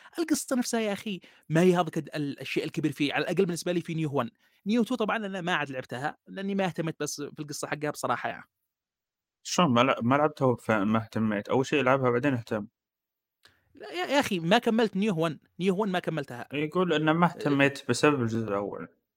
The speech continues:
Speaker 1: لا، لا، ال-، الجزء الأول ك-، يعني، آه، و-، وشوف م-، مثل ما قال إبراهيم، آه، يعني كيف أقول لك؟ لم-، لم-، شوف، أقول لك أنا، أنا ي-، أحب العالم حق ألعاب فروم سوفت وير، فلما تجيب لي لعبة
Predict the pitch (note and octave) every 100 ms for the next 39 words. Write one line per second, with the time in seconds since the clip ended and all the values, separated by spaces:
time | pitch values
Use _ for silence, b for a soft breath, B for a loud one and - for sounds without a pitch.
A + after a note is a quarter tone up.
0 | _ _ _ _ _ _ _ _ G#3+ A#3
1 | F3+ - E3 C3+ G#3 G3+ G3+ A3 _ -
2 | - D3 B2 C3+ C3+ b b b _ _
3 | - C3+ B2 C#3+ D#3+ G3 G#3 E3 F#3+ F#3
4 | F#3+ F3 E3+ D3 B2+ B2 D#3+ _ - D#3+
5 | D3 G2+ - - G3+ _ D#3 B2+ C#3 E3+
6 | D#3 C#3+ B2+ _ b b b b - E3+
7 | F#3 E3 E3+ D#3+ D3+ D#3 F3 D3+ D#3+ E3
8 | D#3+ D3+ - C#3+ - D#3+ D#3 C3 C#3 C3
9 | C3+ A#2+ B2+ C#3 B2+ - C3+ A#2 D#3 F#3
10 | G#3 E3 D#3 D3+ D3 D#3 C3+ C3